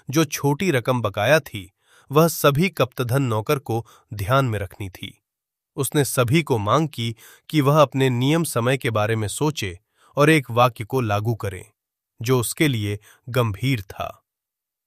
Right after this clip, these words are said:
आज कितने लोग उसकी भावना को प्रकट कर रहे हैं? जब ऋणी ने अपने स्वामी से दया की याचना की, तब उन्हें अपने ऋण की महानता का कोई सही अर्थ नहीं था।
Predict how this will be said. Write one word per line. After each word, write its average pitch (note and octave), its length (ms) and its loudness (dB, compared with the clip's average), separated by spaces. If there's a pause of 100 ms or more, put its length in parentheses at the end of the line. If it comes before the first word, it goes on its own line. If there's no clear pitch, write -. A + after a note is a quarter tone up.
(140)
आज F3+ 280 4
कितने G3 380 2
लोग D#3 300 2
उसकी D3 300 -4
भावना A2+ 420 0
को C3 200 -2
प्रकट C3 380 -2
कर G2+ 140 -6
रहे F#2+ 240 -8
हैं? F#2+ 260 -14 (600)
जब B2+ 220 4
ऋणी C#3+ 280 4
ने A#2+ 220 -2 (240)
अपने F3+ 280 0
स्वामी D#3 420 2
से D#3 200 0
दया A#2+ 300 4
की A#2 240 -4
याचना D#3 340 -2
की, G2 300 -10 (500)
तब E3 160 6
उन्हें D3 300 4 (280)
अपने D#3 380 4
ऋण D#3+ 200 4
की D#3 200 -2
महानता A2+ 520 0
का B2+ 180 -2
कोई D3+ 360 -4
सही A#2 380 -4
अर्थ G2+ 280 -8
नहीं G2+ 220 -6
था। - 320 -12